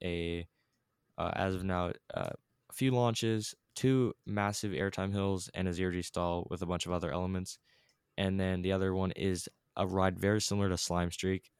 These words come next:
at American Dream, which is a Chance family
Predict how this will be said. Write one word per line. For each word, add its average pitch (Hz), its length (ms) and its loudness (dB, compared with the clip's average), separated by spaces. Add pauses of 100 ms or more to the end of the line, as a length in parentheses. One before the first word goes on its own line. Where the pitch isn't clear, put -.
at 87 260 0
American 87 420 0
Dream, 92 320 0 (720)
which 87 280 -6
is 85 120 -4
a 87 100 -2
Chance 92 840 -4
family 87 400 -6